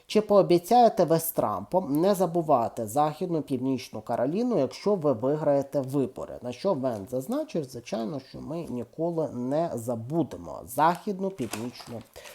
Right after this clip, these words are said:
Кароліну. І, власне, друге запитання. «Коли ми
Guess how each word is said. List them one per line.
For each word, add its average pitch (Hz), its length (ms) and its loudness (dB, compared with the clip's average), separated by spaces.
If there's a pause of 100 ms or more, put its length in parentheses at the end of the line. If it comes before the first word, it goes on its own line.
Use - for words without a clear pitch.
(120)
Кароліну. 123 540 -2 (480)
І, 170 60 -4
власне, 214 320 0
друге 170 380 2
запитання. 101 680 -10 (480)
«Коли 180 300 4
ми 185 240 0